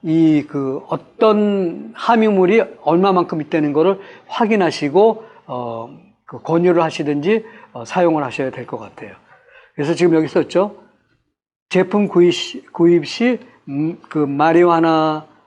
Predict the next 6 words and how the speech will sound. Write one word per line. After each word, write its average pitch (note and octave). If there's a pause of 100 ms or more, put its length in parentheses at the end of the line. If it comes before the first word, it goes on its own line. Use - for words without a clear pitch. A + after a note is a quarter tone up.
(120)
어, C3+
티에이치씨의 A3
존재 E3
여부를 D#3+
확인하는 D#3
것이 D#3+